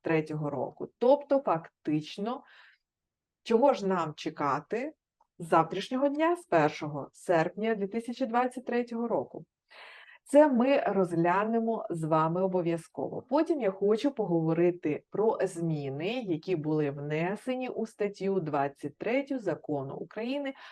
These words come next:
про мобілізаційну підготовку та мобілізацію, а саме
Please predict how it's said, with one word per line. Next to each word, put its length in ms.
про 340
мобілізаційну 840
підготовку 680
та 180
мобілізацію, 800
а 140
саме 640